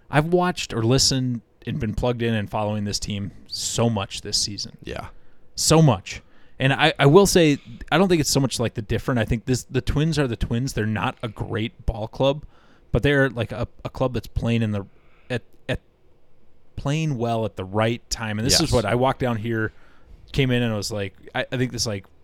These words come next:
Speaker 1: right when they won the game.
Speaker 2: Yeah.
Speaker 1: Just watching here as we, before we started potting, it was like, what better time to play your best baseball
Speaker 2: Yeah,
Speaker 1: without
Speaker 2: exactly.
Speaker 1: three top guys?
Speaker 2: Yeah.
Speaker 1: And then, then you get into this whole space of, like, October third.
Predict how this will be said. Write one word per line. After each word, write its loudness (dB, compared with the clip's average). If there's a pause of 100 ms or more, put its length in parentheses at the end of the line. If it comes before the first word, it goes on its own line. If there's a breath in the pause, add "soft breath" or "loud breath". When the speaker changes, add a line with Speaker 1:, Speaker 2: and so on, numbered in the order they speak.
(260)
Speaker 1:
right 2
when 2
they 4
won 2
the -2
game. -6 (160)
Speaker 2:
Yeah. -10
Speaker 1:
Just 0
watching 2
here 2
as 0
we, -2
before -4
we 0
started -2
potting, 0
it -2
was -4
like, -6 (720 soft breath)
what 4
better 4
time 2
to 2
play -2
your 4
best 2
baseball -4 (180)
Speaker 2:
Yeah, 6
Speaker 1:
without 6
Speaker 2:
exactly. 6
Speaker 1:
three 2
top 0
guys? -6
Speaker 2:
Yeah. 2 (180)
Speaker 1:
And -2
then, 0
then 2
you 0
get 2
into -10
this -4
whole -4
space -4
of, -8
like, -12 (180)
October -2
third. -4